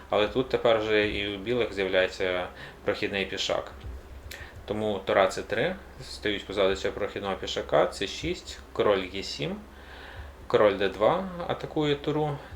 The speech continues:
тура відходить на С чотири, атакує коня, кінь Д три,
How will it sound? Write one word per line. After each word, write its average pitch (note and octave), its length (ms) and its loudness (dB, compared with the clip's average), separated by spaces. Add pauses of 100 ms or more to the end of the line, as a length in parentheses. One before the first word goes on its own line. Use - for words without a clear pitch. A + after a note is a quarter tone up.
(140)
тура G#2+ 360 4 (380)
відходить G2+ 480 -2
на G#2 100 -4
С G2 180 2
чотири, G2 320 0
атакує F#2+ 420 -2
коня, D#3 380 -4 (200)
кінь G3+ 200 -6
Д F#3+ 120 0
три, G3 320 0